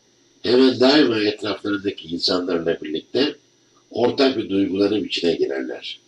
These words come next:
<clears throat> Bu ortak duygulanım içinde oraya gidenlerin çoğunun kendi işlerinden doğan bir ulviyeti yaşadığı varsayılsa da bu sadece bir varsayımdır.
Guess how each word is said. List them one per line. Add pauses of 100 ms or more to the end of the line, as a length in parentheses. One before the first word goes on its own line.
(920)
<clears throat> (400)
Bu
ortak
duygulanım
içinde (640)
oraya
gidenlerin (1200)
çoğunun
kendi
işlerinden
doğan (640)
bir
ulviyeti
yaşadığı (540)
varsayılsa
da (500)
bu
sadece
bir
varsayımdır.